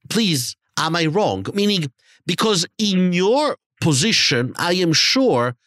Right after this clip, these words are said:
there are some of the twenty plus faiths that maybe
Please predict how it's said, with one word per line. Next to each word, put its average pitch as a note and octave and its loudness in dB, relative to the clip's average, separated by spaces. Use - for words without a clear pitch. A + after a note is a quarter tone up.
there D#3 0
are G3+ 0
some A3+ -2
of D3+ -2
the C#3 -4
twenty G#3 0
plus F3 -2
faiths - -4
that F3+ -2
maybe G3+ 0